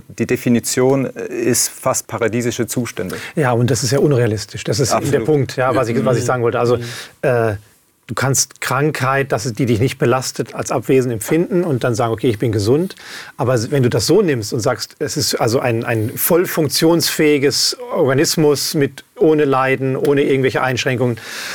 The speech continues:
Speaker 2: dann wäre ich auch nicht gesund. Ich habe eine Brille, ich bin
Speaker 3: Mhm.
Speaker 2: sehbehindert, in Anführungsstrichen.
Speaker 3: Mhm.
Speaker 2: Äh, und, äh, meine Augen funktionieren auch nicht so, wie sie hundert Prozent funktionieren könnten. Ja?
Speaker 3: Mhm.
Speaker 2: Also bin ich nicht gesund. Ne? Ähm,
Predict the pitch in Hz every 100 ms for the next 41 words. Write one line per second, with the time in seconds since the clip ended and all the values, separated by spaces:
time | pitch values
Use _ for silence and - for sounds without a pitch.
0 | - - 131 113 131 143 147 - 165 147
1 | - 110 117 107 113 117 120 95 147 165
2 | 143 - - 117 113 135 143 139 151 156
3 | 147 139 139 139 - 143 143 147 135 127
4 | 139 147 175 135 127 127 135 139 127 -
5 | - 131 110 131 123 123 123 117 127 135
6 | 151 - 160 160 160 170 117 131 127 127
7 | 117 123 117 139 127 135 - 127 - 120
8 | - 127 104 160 160 117 98 117 131 139
9 | 120 110 - - 139 120 113 147 139 156
10 | 170 160 151 110 - - 127 139 - -
11 | - - 151 123 123